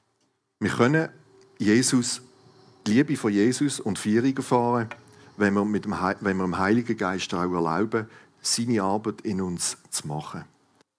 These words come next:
Und im ersten Johannes zwei siebenundzwanzig heißt's: "Doch der Heilige Geist, den euch Christus gegeben hat, er bleibt in euch. Deshalb braucht ihr keine anderen Lehrer.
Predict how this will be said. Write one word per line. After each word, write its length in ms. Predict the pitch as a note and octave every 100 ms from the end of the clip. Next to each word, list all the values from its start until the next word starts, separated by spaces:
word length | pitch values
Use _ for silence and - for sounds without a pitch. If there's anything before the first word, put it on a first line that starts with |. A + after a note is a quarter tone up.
| _
Und 220 | G2+ G2+
im 260 | G2+ G#2+ A2
ersten 420 | A2+ B2+ D3 D#3+
Johannes 640 | C3+ G2+ G#2 C3+ D#3 - - _ _ _ _
zwei 300 | - A#2+ G#2
siebenundzwanzig 920 | G2+ A2 A#2+ C#3 C3 - B2+ A2 A2+
heißt's: 480 | A2 G#2 G#2 - - - - -
"Doch 200 | - G#2
der 240 | - G2+ G#2
Heilige 360 | G#2 C#3+ D3
Geist, 420 | A#2+ F#2 G#2 G#2+ - -
den 180 | A2 G#2+
euch 200 | F2+ -
Christus 540 | - C3+ - - -
gegeben 500 | - - F#2+ A2 A#2+
hat, 300 | G2+ D#2+ - - _
er 160 | G#2
bleibt 440 | G#2+ G2 E2+ E2+ -
in 160 | G#2
euch. 400 | G2+ F2 D2+ - - _ _ - - - -
Deshalb 560 | B2+ - B2+ E2+ - - -
braucht 340 | G2 F2+ -
ihr 140 | G2
keine 420 | E2+ - F#2 A2 A#2
anderen 360 | G#2+ G#2 G2+
Lehrer. 380 | F#2+ E2+ C#2 -